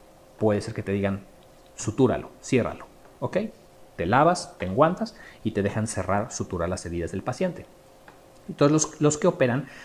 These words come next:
son los R tres y los R cuatro, junto con el médico adscrito, ya sea que el médico adscrito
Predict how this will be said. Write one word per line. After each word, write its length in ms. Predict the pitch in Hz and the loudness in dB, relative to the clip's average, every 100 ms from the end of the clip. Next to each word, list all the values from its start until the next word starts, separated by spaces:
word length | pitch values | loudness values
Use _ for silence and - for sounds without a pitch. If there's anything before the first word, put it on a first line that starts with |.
| - | -6
son 160 | - 107 | -2 -2
los 140 | - | 2
R 180 | 117 117 | 2 2
tres 300 | - 123 - | 0 0 0
y 40 | |
los 180 | 95 85 | -2 -2
R 180 | 98 101 | -4 -4
cuatro, 460 | - 127 131 202 - - - - | 2 2 2 -2 -4 -16 -20 2
junto 300 | 160 151 - | 4 4 2
con 140 | 110 | 2
el 80 | 98 | 2
médico 280 | 98 101 113 | 2 2 0
adscrito, 540 | 110 - 151 139 80 - | -2 0 -2 0 -8 -10
ya 160 | - 123 | -4 0
sea 140 | 131 | 0
que 80 | - | 0
el 80 | 104 | 2
médico 340 | 123 156 151 | 4 4 2
adscrito 580 | 131 - 139 127 147 170 | -2 -2 0 0 0 -2